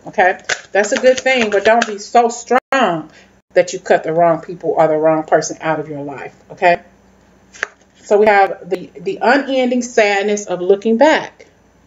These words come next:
of looking back. If you keep looking back, you'll never, ever find the beautiful treasure that's ahead of you, that emperor or empress that's waiting for you.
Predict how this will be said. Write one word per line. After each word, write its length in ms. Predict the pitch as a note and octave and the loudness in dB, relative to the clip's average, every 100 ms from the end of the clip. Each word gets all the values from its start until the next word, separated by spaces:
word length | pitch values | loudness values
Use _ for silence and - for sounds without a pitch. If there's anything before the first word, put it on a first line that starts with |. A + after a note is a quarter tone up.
| _ _ _ _ _ G3 | _ _ _ _ _ 0
of 140 | F#3+ | 2
looking 380 | G3+ G#3 G3+ G#3 | 4 2 0 0
back. 260 | A#3+ A#3+ | 2 2
If 120 | G#3 G#3+ | 0 -2
you 60 | |
keep 240 | G#3 B3+ - | -8 -8 -8
looking 520 | B3 A3+ A3 - G#3 G#3+ | -4 -4 -4 -6 -2 2
back, 260 | A3 A3 | 2 2
you'll 160 | G#3+ G3+ | -2 0
never, 260 | G#3+ A3 | 2 2
ever 240 | G#3+ F#3 F3+ | 2 2 -2
find 260 | F#3+ F3+ | -2 -2
the 60 | F3 | -2
beautiful 380 | D#3+ E3+ E3 D#3+ | -6 -8 -6 -4
treasure 440 | F#3 D#3 D#3 D3+ - - | 0 0 0 -8 -10 -20
that's 240 | - D#3+ D#3+ | -6 -4 -4
ahead 240 | D#3+ D3+ | -4 -4
of 80 | D3+ | -4
you, 80 | E3 | -2
that 200 | E3+ D#3 | 0 0
emperor 380 | F3 E3+ F3+ E3 | -2 -4 -2 -2
or 120 | D#3+ | 0
empress 280 | D#3+ E3 D#3+ | -2 -6 -6
that's 180 | E3 E3 | -6 -2
waiting 280 | D#3+ D#3 D#3 | -2 -2 -4
for 100 | D#3 | -10
you. 240 | D#3 | -12